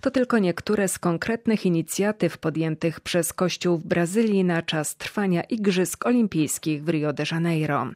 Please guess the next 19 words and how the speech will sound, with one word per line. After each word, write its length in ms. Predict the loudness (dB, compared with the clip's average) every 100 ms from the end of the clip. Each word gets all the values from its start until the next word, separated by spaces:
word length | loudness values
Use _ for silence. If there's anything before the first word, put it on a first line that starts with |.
| -10 -10 -10 -6
Tamtejsza 480 | -2 0 0 0 0
archidiecezja 840 | -2 0 2 2 2 0 2 0
będzie 340 | 2 2 4 2
w 60 |
najbliższych 640 | 2 0 0 0 0 2 2
dniach 360 | 2 2 2
prowadzić 640 | 0 0 2 0 0 -2
także 320 | -2 -2 0 2
na 120 | 2
szeroką 420 | 0 -2 -2 -2
skalę 420 | -2 -4 0 2
akcję 380 | 0 -2 -2 0
ewangelizacyjną 1080 | 2 2 2 2 2 0 -2 0 0 2 2
i 140 | 0
duszpasterską 960 | -2 -2 -2 -6 -2 -4 -2 -2 0 0 -4 -14 -4
na 240 | -2 -2
terenie 580 | -2 0 2 2 2 -2
całego 420 | -4 -2 -2 0
miasta. 600 | 0 0 -2 -6 -4 -6